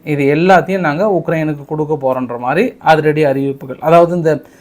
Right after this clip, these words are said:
நூறு வருஷ அக்ரிமெண்ட் செக்யூரிட்டி கேரண்டி மட்டும் இல்ல, எல்லாமே ஒட்டுமொத்தமா உக்ரைனை டேக் ஓவர் எடுத்துக்கிற மாதிரி. சரி, நல்ல விஷயம்தான், பரவாயில்ல. அடுத்து நம்ம சொல்ல போற டயலாக் தான் கொஞ்சம் ரொம்ப,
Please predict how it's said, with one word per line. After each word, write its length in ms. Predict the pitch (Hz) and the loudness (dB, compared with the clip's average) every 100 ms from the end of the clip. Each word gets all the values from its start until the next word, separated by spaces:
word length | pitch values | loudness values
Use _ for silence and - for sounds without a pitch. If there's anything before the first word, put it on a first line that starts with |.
| _ - | _ -4
நூறு 300 | 170 208 202 | 4 6 8
வருஷ 280 | 180 - 151 | 6 4 0
அக்ரிமெண்ட் 320 | 156 165 226 | 0 0 0
செக்யூரிட்டி 520 | 220 160 208 208 196 | 0 0 2 2 2
கேரண்டி 320 | 180 165 160 | 2 0 -4
மட்டும் 240 | 151 143 139 | -6 -6 -6
இல்ல, 120 | 123 | -6
எல்லாமே 420 | 131 151 202 208 | -2 2 4 4
ஒட்டுமொத்தமா 800 | 220 - 147 185 170 170 208 202 | 0 -4 -6 -4 -4 -2 2 2
உக்ரைனை 360 | 165 185 180 208 262 | 2 0 2 0 2
டேக் 240 | 185 185 | 2 4
ஓவர் 240 | 185 170 151 | 4 4 0
எடுத்துக்கிற 260 | 156 147 | -4 -4
மாதிரி. 260 | 139 147 143 - _ _ _ _ | 2 0 0 -8 _ _ _ _
சரி, 180 | - 277 | 2 4
நல்ல 240 | 240 240 | 6 6
விஷயம்தான், 500 | 226 185 190 170 165 | 6 4 2 2 2
பரவாயில்ல. 600 | 147 151 151 135 131 120 110 | 4 4 4 4 2 0 -4
அடுத்து 360 | - 175 208 220 | 0 2 4 2
நம்ம 200 | 180 147 | 0 -4
சொல்ல 260 | 151 156 | -4 -2
போற 200 | 147 147 | -2 -2
டயலாக் 340 | 135 139 135 123 | 0 0 0 0
தான் 200 | 185 196 | -2 -2
கொஞ்சம் 420 | 170 196 196 165 | -2 0 0 0
ரொம்ப, 600 | 135 156 190 220 175 139 | -2 -2 2 4 4 0